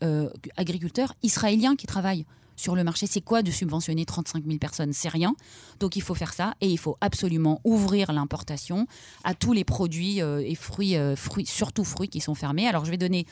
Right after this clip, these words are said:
mais vraiment hyper rapidement, je sais qu'on n'a pas beaucoup de temps, mais je vais vous donner une liste des fruits qui sont interdits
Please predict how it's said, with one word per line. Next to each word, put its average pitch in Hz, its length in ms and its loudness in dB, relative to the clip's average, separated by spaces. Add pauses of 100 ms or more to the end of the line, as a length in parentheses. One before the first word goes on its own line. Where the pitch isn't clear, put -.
(260)
mais 175 120 4
vraiment 208 240 4
hyper 196 220 0
rapidement, 170 360 -2
je 151 80 -6
sais - 140 -14
qu'on 151 100 -4
n'a 156 100 -2
pas 214 100 -2
beaucoup 196 180 -6
de - 40 -8
temps, 240 120 -2
mais 285 80 2
je 170 60 -4
vais 170 80 -6
vous 175 80 -6
donner 196 180 0
une 208 80 2
liste 208 300 -4
des 180 280 -2 (300)
fruits - 240 -4
qui 220 120 -6
sont 202 220 -4
interdits 233 600 0